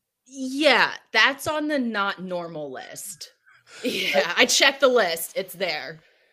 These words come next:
Speaker 2: <laughs> That's one of those things. And I always wondered,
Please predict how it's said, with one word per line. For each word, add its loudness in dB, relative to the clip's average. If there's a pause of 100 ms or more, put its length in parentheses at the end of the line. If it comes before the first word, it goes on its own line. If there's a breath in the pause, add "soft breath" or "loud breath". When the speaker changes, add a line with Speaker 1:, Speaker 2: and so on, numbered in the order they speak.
Speaker 2:
<laughs> -10
That's 0 (200 loud breath)
one 6
of 2
those 0
things. 0
And 2
I 2
always 0
wondered, -6